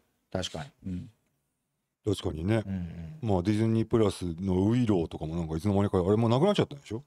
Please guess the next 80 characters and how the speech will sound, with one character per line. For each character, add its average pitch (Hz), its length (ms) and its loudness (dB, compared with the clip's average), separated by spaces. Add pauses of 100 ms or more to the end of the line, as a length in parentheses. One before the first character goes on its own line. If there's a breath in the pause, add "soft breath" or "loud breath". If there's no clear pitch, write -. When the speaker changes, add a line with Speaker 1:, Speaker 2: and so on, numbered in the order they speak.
(100)
Speaker 2:
う - 20 -6
ん。 95 540 0
Speaker 3:
あ 101 40 -2
れ、 101 40 0
Speaker 1:
い 101 40 0
や、 127 60 2
ウ - 40 2
イ 220 80 4
ロ 139 140 6
ー - 20 4
は 113 80 0
も 107 120 6
う 104 40 4
な 107 100 4
く 135 60 4
な 131 80 4
っ - 20 2
ち 113 80 2
ゃ 95 40 2
っ - 20 -8
た 95 80 -4
の。 107 120 0
取 165 160 4
り 190 40 0
下 220 80 6
げ 147 80 4
ち - 20 2
ゃ 95 60 2
っ - 20 -2
た 87 100 -10
ん 85 60 -2
だ 131 60 2
よ、 151 60 4
あ - 20 4
れ。 104 80 2
Speaker 3:
ね。 90 120 -4
Speaker 1:
し 104 120 0
か 113 80 2
も 117 80 -2
も 147 80 2
う 139 40 4
見 147 140 4
て 359 140 6
な 311 100 2
い - 60 4
ん 95 80 0
だ - 80 -2
よ。 - 200 -12
Speaker 3:
そ 143 60 -4
ん 170 60 0
な 214 80 2
こ 220 100 2
と - 60 -2
っ - 20 -8
て - 100 0
あ 87 60 4
り 95 80 0
ま - 60 4
す？ 156 80 6
Speaker 1:
途 160 60 -6
中 214 100 6
ま 196 100 4
で 180 60 4
し 151 80 0
か 131 60 4
見 147 100 2
て 147 80 4
な 147 80 2
か 147 80 2
っ 117 80 -2
た 113 80 4
の 95 120 0
に。 90 80 -4
Speaker 2:
う 107 40 -6
ん。 - 20 -6
Speaker 1:
う 98 40 -4
ん。 92 40 -4
Speaker 2:
う 95 640 0
ん。 - 80 -10
Speaker 3:
<laughs> - 80 -20